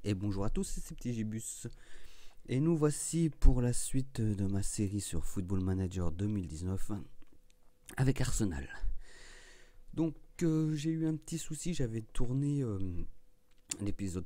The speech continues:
trois, mais j'ai eu un petit souci. Je sais pas ce qui s'est passé dans le montage, euh, donc du coup j'ai dû recommencer. Donc ça, ça sera l'épisode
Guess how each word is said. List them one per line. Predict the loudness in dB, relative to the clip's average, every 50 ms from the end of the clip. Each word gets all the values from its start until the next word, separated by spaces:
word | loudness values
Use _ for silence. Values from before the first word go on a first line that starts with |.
| -6 -2
trois, | -2 0 0 0 -2
mais | -2 -4 -4
j'ai | -4 -4
eu | -4 -4
un | -4
petit | -4 -6 -10
souci. | -10 -10 -12 -12 -10 -10 -10 -10 -10 -14 -16 -18 -18 -18 -18 -20 -20 -20 -20 -20 -20 _ -16
Je | -10 -4
sais | 4
pas | 6 6
ce | 6 4
qui | 0 -4
s'est | -2 -2 0
passé | 4 4 4 4 2 0
dans | -2 -2
le | -2
montage, | -2 -4 -6 -4 -4 -2 -2 -2 -2 -4
euh, | -4 -2 -2 -2 0 6 8 8 10 10 10 8 8 4 4 2
donc | 2 0 -2 -4
du | -6 -8
coup | -8 -4 -4 -2
j'ai | -2 -2
dû | -4 -2 -4 -2 -2 -2 -2 -2 -2 -4 -4 -6 -6 -8 -12 -16 -20 -20 _ _ _ _ -20 -20 _ _ _ _ _ _ _ -10
recommencer. | -10 -6 -2 -2 0 0 0 -4 -4 -6 -4 -4
Donc | -4 -2
ça, | -2 0
ça | 0 0
sera | -2 -2 -4 -4
l'épisode | -6 -6 -6 -6 -6 -6 -6 -8